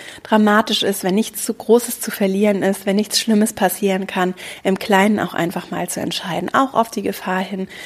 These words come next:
dass irgendwem die Farbe der Post-its nicht gefällt, einfach zu entscheiden und Dinge einfach zu bestellen oder zu organisieren oder Dinge einfach festzulegen und zu entscheiden. Und das ist das,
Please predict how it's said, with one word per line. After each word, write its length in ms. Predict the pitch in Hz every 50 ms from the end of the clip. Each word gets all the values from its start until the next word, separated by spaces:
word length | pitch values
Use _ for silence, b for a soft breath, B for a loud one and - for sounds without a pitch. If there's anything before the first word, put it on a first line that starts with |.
| B B B
dass 160 | B 196 202
irgendwem 640 | - - 233 226 226 208 196 196 190 196 196 202 196 196
die 120 | 190 190
Farbe 400 | - - 196 180 175 190 185 185
der 100 | 180 175
Post-its 540 | - - - 180 180 - - 180 175 - -
nicht 200 | 233 262 - -
gefällt, 500 | - 226 - - 220 196 196 202 - -
einfach 320 | 180 175 180 - 196 - -
zu 100 | - 175
entscheiden 580 | 175 175 165 - - - 151 175 175 180 175
und 140 | 175 180 180
Dinge 200 | 185 180 180 170
einfach 240 | - 170 - 190 - _
zu 120 | - -
bestellen 480 | 175 180 - - 214 214 220 214 208 202
oder 140 | 190 180 175
zu 140 | - - -
organisieren 840 | 180 175 175 180 185 185 185 196 214 226 240 233 220 220 214 202
oder 260 | - 180 175 170 170 175
Dinge 260 | 175 - 185 185 170
einfach 220 | 170 175 - -
festzulegen 760 | - - - 254 240 - - - - - - 202 196 196 196 196 -
und 120 | 185 175
zu 120 | - -
entscheiden. 540 | 180 180 180 - - 170 160 165 175 175 175
Und 160 | 175 175 -
das 200 | 202 240 294 -
ist 180 | 285 254 - -
das, 220 | 202 208 214 -